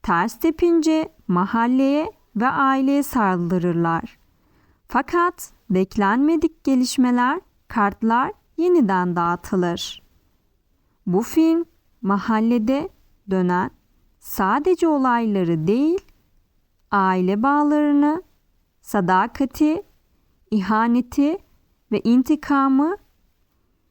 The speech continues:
sinematik bir şekilde anlatacak.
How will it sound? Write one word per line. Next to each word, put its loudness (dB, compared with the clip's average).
sinematik 0
bir 2
şekilde -2
anlatacak. -2